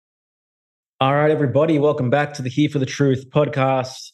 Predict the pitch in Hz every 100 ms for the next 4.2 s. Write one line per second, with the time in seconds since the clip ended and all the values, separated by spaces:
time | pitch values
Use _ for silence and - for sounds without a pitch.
0 | - 131 127 131 135 120 131 123 120 113
1 | 127 117 117 113 117 110 - 127 117 123
2 | 120 - 113 123 127 127 127 - _ -
3 | 120 110 104 135 120 - - 147 131 139
4 | 135 -